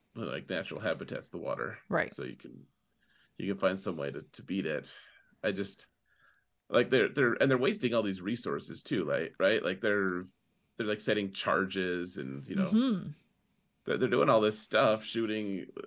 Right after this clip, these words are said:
Speaker 1: uh, like, and maybe they're just gonna die, uh, and for what? Like, the valor of slaying this random,
Speaker 2: Monster.
Speaker 1: like, pissed off turtle thing?
Speaker 2: <laughs> Water snake. Uh,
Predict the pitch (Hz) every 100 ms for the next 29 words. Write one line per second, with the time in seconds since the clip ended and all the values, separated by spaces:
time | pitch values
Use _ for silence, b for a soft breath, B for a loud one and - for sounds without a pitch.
0 | _ - - - - - 95 101 135 131
1 | 131 135 131 127 135 135 117 104 92 98
2 | 139 156 139 139 110 85 - 117 117 131
3 | 98 - 87 87 101 95 82 104 110 98
4 | 90 - 82 92 95 101 95 - 85 85
5 | 90 90 85 90 98 _ _ _ - 139
6 | 135 - 180 180 98 - 92 95 - -
7 | 78 98 107 95 107 117 120 - - -
8 | - 233 - - - _ - _ - _
9 | - 170 170 160 175 190 185 196 - b
10 | b b b b b _ - 240 196 165
11 | 160 -